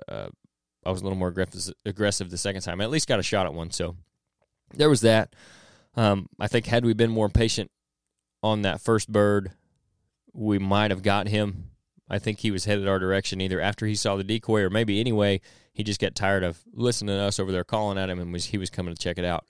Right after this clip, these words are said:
But either way, that's just one thing. You gotta kinda read the situation and know when to be patient and when to be aggressive. Another thing is don't be scared to call if you're good on a call. If you're bad on a call, obviously, you're just hurting yourself. But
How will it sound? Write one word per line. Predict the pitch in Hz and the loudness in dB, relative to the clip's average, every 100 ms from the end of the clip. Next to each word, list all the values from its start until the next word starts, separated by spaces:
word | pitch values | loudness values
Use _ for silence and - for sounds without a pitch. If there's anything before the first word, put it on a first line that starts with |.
| _ | _
But | - 135 | 2 4
either | 151 131 | 6 6
way, | 131 131 - - - - _ _ | 6 4 -2 -20 -20 -20 _ _
that's | 117 - | 0 2
just | 117 | 2
one | 120 117 | 2 0
thing. | 117 117 113 - _ _ | 2 2 0 -6 _ _
You | - | 0
gotta | 110 113 | 4 4
kinda | 107 120 104 | 4 2 2
read | 98 120 113 | 2 2 2
the | 98 | 0
situation | - 107 107 110 113 104 92 - _ - | -2 -2 2 4 4 0 -2 -10 _ -6
and | 98 | 0
know | 101 | 2
when | 101 101 | 4 2
to | |
be | 95 | 0
patient | 92 104 104 - | 2 2 0 -4
and | 95 | -4
when | 98 | -4
to | 92 | -2
be | 92 | -2
aggressive. | 90 95 98 95 92 - _ _ _ - | 0 0 0 -2 -6 -10 _ _ _ 0
Another | 117 139 180 | 4 6 4
thing | 147 147 147 156 165 139 _ _ - | 4 2 2 0 -4 -12 _ _ -6
is | 110 113 110 107 101 | 0 2 2 0 -2
don't | - 131 147 | 0 2 2
be | 151 | 0
scared | - 135 110 | 0 -2 -2
to | |
call | - 110 92 82 - _ _ _ _ _ _ _ _ | -2 0 0 -2 -8 _ _ _ _ _ _ _ _
if | 131 - | 0 0
you're | 113 | 4
good | 110 | 4
on | 101 87 | 4 2
a | |
call. | - 85 80 | -2 -6 -6
If | - | -4
you're | |
bad | 98 127 | 0 2
on | 117 92 | 2 0
a | |
call, | - 101 90 | -2 -2 -2
obviously, | 76 90 87 90 85 - - _ - | -2 -4 -2 -4 -6 -10 -20 _ -6
you're | 98 | -4
just | 95 - | -4 -4
hurting | 110 80 | -4 -4
yourself. | 85 - 90 82 | -6 -4 -4 -4
But | - 92 | -2 -4